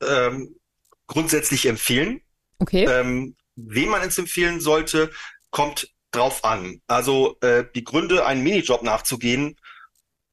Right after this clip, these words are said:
Speaker 1: sind sehr vielfältig,
Speaker 2: Mhm.
Speaker 1: ne? Es kann sein, im privaten Haushalt als zum Beispiel Reinigungskraft, äh, Studierende, Rentnerinnen und Rentner,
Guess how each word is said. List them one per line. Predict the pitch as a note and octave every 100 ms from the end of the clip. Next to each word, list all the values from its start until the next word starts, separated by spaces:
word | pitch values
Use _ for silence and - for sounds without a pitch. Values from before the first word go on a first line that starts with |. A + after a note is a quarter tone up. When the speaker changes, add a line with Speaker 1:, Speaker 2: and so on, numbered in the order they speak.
| _ _
Speaker 1:
sind | B2+ B2+
sehr | C3+
vielfältig, | B2 D3 C#3+ G#2+ F#2 G#3+ F#3+
Speaker 2:
Mhm. |
Speaker 1:
ne? | F#3+ E3+ - A2 -
Es | C3
kann | - C#3+
sein, | C3+ C3 B2+ C3
im | B2+ A#2 A2+
privaten | B2+ A2 A2+ - G#2+
Haushalt | C3 D3+ D#3 E3 E3
als | A2 - - - - _
zum | -
Beispiel | A2 A2 -
Reinigungskraft, | G2 A2 G#2+ G#2 G2+ - - C#3 - - - - - - -
äh, | - B2 A2+
Studierende, | - B2 - D#3+ D#3 D3 C#3+ C#3 C3+ C3+ B2+ _ _ _ _
Rentnerinnen | A#2+ C3+ E3 D3 C3 C#3 C3 A#2+
und | G#2
Rentner, | B2+ D#3+ D3+ C3+ C3